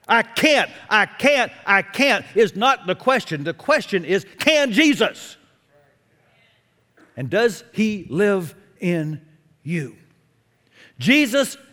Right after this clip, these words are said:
expects us to act like people who expect God to show up. For example, in Luke twelve, he told his disciples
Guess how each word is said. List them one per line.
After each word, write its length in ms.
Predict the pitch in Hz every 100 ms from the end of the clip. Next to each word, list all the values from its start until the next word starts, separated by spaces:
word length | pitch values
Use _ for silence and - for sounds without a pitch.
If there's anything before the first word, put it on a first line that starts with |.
| -
expects 840 | 214 - - - - 302 - -
us 640 | 190 113 - - - - _ _ _ _ _ _ -
to 100 | - _
act 380 | 226 285 - - -
like 300 | 185 165 -
people 440 | - 269 - 151 - _
who 140 | 233 240
expect 840 | 127 - - - 285 220 - - - _ 117
God 420 | 226 233 214 185 - - -
to 80 |
show 500 | 180 - 220 190 165 - _ _ _ _ _ _ _
up. 320 | 208 185 - - _ _ _ _ _ _ _ _ _ _ _ _ _ _ _ -
For 140 | 214
example, 500 | 170 185 220 175 175
in 120 | 175
Luke 180 | 196 190
twelve, 240 | - 196
he 80 | 165
told 240 | 160 180 160
his 140 | 147
disciples 580 | 143 180 180 175 147 -